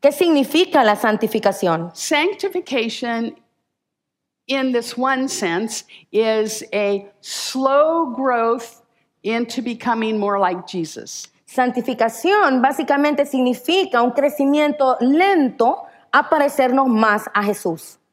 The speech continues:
Speaker 2: And I think that that's what most of us are focused on.
Speaker 1: Y yo creo que eso es en la que la mayoría de nosotras estamos enfocadas.
Speaker 2: But I want to say that that's not where our primary focus should be.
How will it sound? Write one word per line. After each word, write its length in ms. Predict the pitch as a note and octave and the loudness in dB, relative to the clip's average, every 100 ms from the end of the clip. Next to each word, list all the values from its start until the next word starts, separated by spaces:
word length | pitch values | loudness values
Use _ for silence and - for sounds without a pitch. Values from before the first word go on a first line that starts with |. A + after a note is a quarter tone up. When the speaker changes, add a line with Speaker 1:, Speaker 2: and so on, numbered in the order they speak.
| A#3 | 0
Speaker 2:
And 160 | C#4+ | 2
I 140 | D4+ D#4 | 2 -2
think 480 | - G#4 A4+ A4+ | -4 -4 -4 -2
that 180 | E4 C4 | -2 -2
that's 400 | C#4 D#4 E4+ - | 2 0 0 -4
what 320 | D#4 C#4+ - G#3 | 0 0 0 -4
most 460 | A3+ C4 F#4 - | 0 0 -2 -4
of 80 | D#4 | -2
us 220 | A#3+ B3 | -2 -2
are 100 | C4 | -4
focused 720 | A#3 - - F#4 - F3+ - - | -6 0 2 2 -2 -6 -6 -6
on. 180 | G2 - - _ _ | -6 -6 -18 _ _
Speaker 1:
Y 120 | B3 A#3+ | 2 4
yo 200 | B3 B3 | 4 2
creo 520 | E4 G#4 F#4 C4 B3+ | 2 4 4 4 2
que 340 | C4+ B3+ F4 G4+ | 2 4 2 0
eso 260 | G4+ B3+ | 0 2
es 180 | B3+ C4+ | 2 2
en 100 | C4+ | 0
la 80 | B3+ | 2
que 80 | B3+ | 2
la 100 | A#3 | 2
mayoría 440 | A#3 A3+ A3+ C4+ | 2 2 2 2
de 100 | C4+ | 2
nosotras 500 | B3 B3+ D#4 D#4 A3 | 0 0 0 2 0
estamos 380 | A3+ - A#3 A#3 | 0 0 0 0
enfocadas. 580 | G#3+ G3 - E3 D3+ F3 - - - - _ _ _ - | -2 -2 0 0 0 -4 -20 -20 -20 -20 _ _ _ -2
Speaker 2:
But 140 | D4 | 0
I 240 | - E4+ A4+ | 4 4 4
want 220 | G4+ D#4 C4 | 2 0 -2
to 100 | B3 | -6
say 360 | - B3 A#3 A#3+ | -2 0 0 0
that 180 | A#3 | -2
that's 320 | - D#4+ D#4+ C4+ | 2 2 0 -2
not 460 | B3+ D#4+ G4+ - | 2 4 2 0
where 240 | A3 A#3 A#3 | -2 0 2
our 160 | A#3 | 0
primary 640 | A#3 - E4+ F#4 A#3+ A3 A3+ | -2 0 2 2 0 0 -2
focus 400 | - G3+ G3 A3+ | -2 -2 -2 -8
should 260 | - B3 | -6 -8
be. 300 | G3+ C4 - | -4 -4 -4